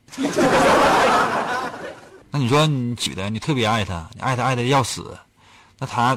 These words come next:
他，他，他看见你就恶心。<laughs> 那我都付出了，我也努力了，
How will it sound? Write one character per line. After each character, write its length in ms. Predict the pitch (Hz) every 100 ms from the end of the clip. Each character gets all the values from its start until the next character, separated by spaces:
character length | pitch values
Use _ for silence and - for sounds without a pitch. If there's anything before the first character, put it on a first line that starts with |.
| -
他， 340 | 123 123 131 101 117 _
他， 240 | 127 131 113
他 80 | 123
看 220 | - 160
见 100 | 143
你 80 | 107
就 160 | 107 143
恶 300 | 117 80 104
心。 200 | 110 101 _
<laughs> 200 | _ - 269 285 - - - - - - - - - - - - - - - -
那 80 | 165
我 100 | 123
都 100 | 135
付 160 | 147 180
出 240 | - 110
了， 320 | 101 104 95 101 131 139 139
我 160 | 151
也 60 | 170
努 180 | 135 101
力 160 | 156
了， 340 | 113 92 82